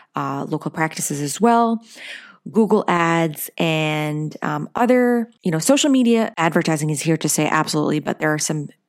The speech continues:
very alarming news with regards to privacies and the way to promote. Th-, so again,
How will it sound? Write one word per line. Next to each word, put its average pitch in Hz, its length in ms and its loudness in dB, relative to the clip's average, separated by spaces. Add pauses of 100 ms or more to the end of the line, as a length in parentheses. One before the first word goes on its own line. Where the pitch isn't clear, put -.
very 180 640 2
alarming 185 440 4
news 175 520 2 (100)
with 160 240 -2
regards 151 360 0
to - 80 -4
privacies 214 720 2
and 160 120 2
the 160 60 2
way 151 160 2
to 147 420 0 (220)
promote. 180 400 2 (140)
Th-, 165 200 -2
so 156 160 2
again, 151 280 0